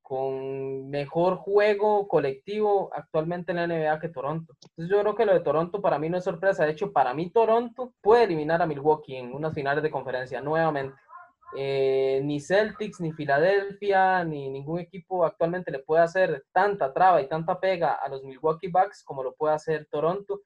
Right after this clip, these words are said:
No por el tanto hecho de tener, o sea, de tener superestrellas o no, porque las tiene. A pesar de todo, Pascal Siakam es un jugador que, que fue, ya fue All-Star este año, hasta fue titular.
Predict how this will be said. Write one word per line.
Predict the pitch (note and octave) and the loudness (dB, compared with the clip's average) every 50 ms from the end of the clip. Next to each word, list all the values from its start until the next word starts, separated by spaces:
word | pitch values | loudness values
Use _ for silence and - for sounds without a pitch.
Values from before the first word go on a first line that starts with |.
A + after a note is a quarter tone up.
| _ | _
No | E3 E3+ G3 G#3 | -2 0 0 2
por | G#3 B3 A#3+ | 2 0 0
el | B3+ - - | 0 -2 -2
tanto | G3+ G#3 G#3 G#3 A#3 | -2 -2 2 2 2
hecho | A#3 A#3 - B3+ | 2 2 2 0
de | A#3 G3+ F3 - | 0 0 0 -2
tener, | - C#3+ C#3+ D#3 F3 F#3+ G3+ F#3+ F3 E3+ D3 C3+ C3+ - - | -4 -4 -2 0 0 0 0 0 0 -4 -6 -8 -10 -12 -12
o | D3 | -8
sea, | C#3+ F3 F3 E3+ D#3+ D3 C3+ B2 A#2 A#2 A2+ A2+ - | -4 -2 2 2 2 2 2 0 -2 -4 -6 -10 -8
de | D3 D3+ C#3 | -8 -8 -6
tener | - C#3+ C#3+ D#3 | -4 -4 -4 -4
superestrellas | E3 E3 - F3+ D#3 D3 - E3+ E3 E3+ F#3 F#3+ - D3+ | -6 -6 -4 -4 -4 -2 -2 -4 -2 -2 -2 -2 -2 -2
o | C3 | -2
no, | D#3 F3+ F#3 E3+ - | -2 -2 -2 -4 -6
porque | _ F3+ F3 E3 F3 E3 | _ -6 -4 -2 0 0
las | D3 C#3 - - | 0 0 -2 -2
tiene. | A#3+ C4 C4+ F#3+ | -2 0 0 0
A | C3+ - | -2 -4
pesar | B2+ - D3+ D#3 E3+ | -6 -4 -4 -4 -2
de | F#3 F3+ | -4 -4
todo, | - G3+ G3+ G#3 G#3 G3 G3+ | -2 2 4 4 4 2 2
Pascal | D3+ D3 - - E3+ E3+ | -2 -4 0 0 -2 0
Siakam | E3+ F#3+ F#3+ F#3+ F#3+ G3 F#3+ | 2 0 0 0 0 -2 -4
es | F#3 F3+ F#3+ | -4 -4 -4
un | G3 F#3 | -6 -4
jugador | F3+ D#3 C#3+ C#3 C#3+ D#3 D#3+ E3 | -2 0 2 2 2 0 -2 -4
que, | F3+ E3+ D3+ B2 G#2 - _ _ | -4 -4 -2 -2 -4 -8 _ _
que | - C3+ | -14 -12
fue, | C3+ - E3+ F3+ F3+ E3+ | -4 0 2 2 4 4
ya | E3+ E3 D#3+ | 4 2 2
fue | G3 F#3+ | 2 0
All-Star | F#3+ F#3 E3 - - F#3 F3+ F#3+ F#3+ | 0 0 -2 -2 0 4 4 4 4
este | F3+ E3+ E3+ - F3+ | 2 0 -2 -2 -2
año, | F3 F3+ G3 G3+ F#3+ | 0 0 0 0 -2
hasta | E3+ - - C3+ | -6 -8 -10 -8
fue | - - D#3 | -6 -6 -6
titular. | - F#3 E3 - F#4+ - E3 F3+ F#3+ - | -6 -10 -14 -10 -2 0 2 2 2 0